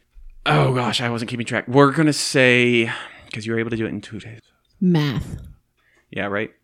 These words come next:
Speaker 1: Uh, we're gonna say this has been two days fully, so it would be probably noon-ish. Maybe, no,
Speaker 2: Hey,
Speaker 1: no,
Speaker 2: both
Speaker 1: we're gonna say,
Speaker 2: hands are up.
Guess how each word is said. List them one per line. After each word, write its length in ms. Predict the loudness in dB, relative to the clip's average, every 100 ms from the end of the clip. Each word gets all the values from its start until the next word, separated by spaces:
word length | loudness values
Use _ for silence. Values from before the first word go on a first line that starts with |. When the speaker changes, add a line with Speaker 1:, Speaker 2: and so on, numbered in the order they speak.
| -4
Speaker 1:
Uh, 720 | 0 2 4 4 2 2 0
we're 100 | -2
gonna 140 | -4 -4
say 400 | -4 -4 -2 -2
this 200 | -6 -8
has 120 | -10
been 200 | -8 -10
two 180 | -10 -8
days 160 | -8 -10
fully, 280 | -10 -10
so 180 | -6 -2
it 140 | 2 2
would 160 | 2
be 120 | 0
probably 280 | -2 0 2
noon-ish. 1500 | 0 -2 0 0 0 -2 -4 -4 -6 -4 -6 -6 -6 -8 -8 -2
Maybe, 200 | 2 4
no, 240 | 6 6 4
Speaker 2:
Hey, 60 | 2
Speaker 1:
no, 200 | 4 4
Speaker 2:
both 100 | 6
Speaker 1:
we're 60 |
gonna 140 | 4 2
say, 240 | 4 2
Speaker 2:
hands 100 | 0 -12
are 60 | -10
up. 140 | -12